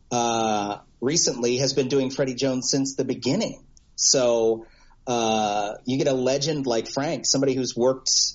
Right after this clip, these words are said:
alongside the Daws Butlers of the world and the late Mel Blanc and some of these other icons of, of entertainment, and has been doing this character for, you know,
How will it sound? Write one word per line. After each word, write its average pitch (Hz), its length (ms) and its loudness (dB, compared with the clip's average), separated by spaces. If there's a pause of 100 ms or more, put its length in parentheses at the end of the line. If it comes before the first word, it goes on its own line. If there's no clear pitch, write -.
(120)
alongside 123 720 0 (300)
the 120 100 0
Daws 123 340 0
Butlers 123 880 0
of 110 160 -4
the 117 80 0
world 104 400 2
and 104 160 2
the 101 60 2
late 120 260 0
Mel 123 160 0
Blanc 127 480 -2
and 107 420 -4 (300)
some 151 160 2
of 139 60 -2
these 135 140 0
other 135 380 2
icons 123 800 -2
of, 104 340 -4 (480)
of 117 100 0
entertainment, 131 500 0
and 120 80 0
has 123 100 0
been 123 140 -2
doing 135 320 0
this 120 140 2
character 143 460 -2
for, 110 220 -4 (640)
you 147 120 0
know, 85 140 -8